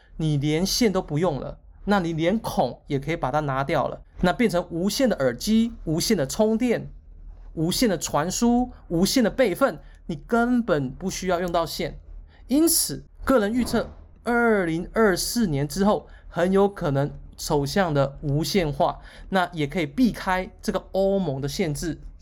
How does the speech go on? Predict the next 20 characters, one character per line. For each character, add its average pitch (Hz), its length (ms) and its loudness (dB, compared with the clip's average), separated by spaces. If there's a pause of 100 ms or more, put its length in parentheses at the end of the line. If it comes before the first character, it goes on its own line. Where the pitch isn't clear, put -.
那 165 240 0
苹 156 220 -4
果 170 180 0
还 151 160 -2
可 151 140 -2
以 156 80 2
走 147 400 -4
自 180 320 0
己 127 240 -4
的 120 160 -2
路。 190 300 2 (240)
这 285 100 2
只 - 140 -6
是 240 100 0
本 143 280 -4
频 151 180 -4
道 185 160 2
的 160 80 -6
预 185 160 -4
测， - 280 0